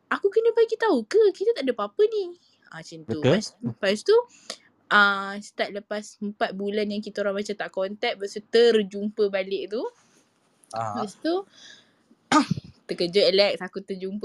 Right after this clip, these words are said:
Speaker 1: dia tu. <laughs>
Speaker 3: Kenapa,
Speaker 1: Lepas
Speaker 3: Alex?
Speaker 1: kita orang balik badminton hari tu.
Speaker 3: Aha.
Speaker 1: Ah, kita orang terjumpa. Yelah macam,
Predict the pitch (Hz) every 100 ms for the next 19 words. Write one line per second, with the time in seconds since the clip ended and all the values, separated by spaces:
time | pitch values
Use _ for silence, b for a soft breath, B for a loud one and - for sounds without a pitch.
0 | 208 254 - 226 220 190 226 285 _ _
1 | B B B B - - 285 233 - 208
2 | 214 208 226 220 226 226 202 202 196 202
3 | 208 233 233 220 214 208 160 165 185 _
4 | _ _ _ _ 113 110 104 123 170 _
5 | _ _ _ _ - 175 180 208 208 214
6 | 196 202 208 180 214 233 254 240 240 -
7 | 202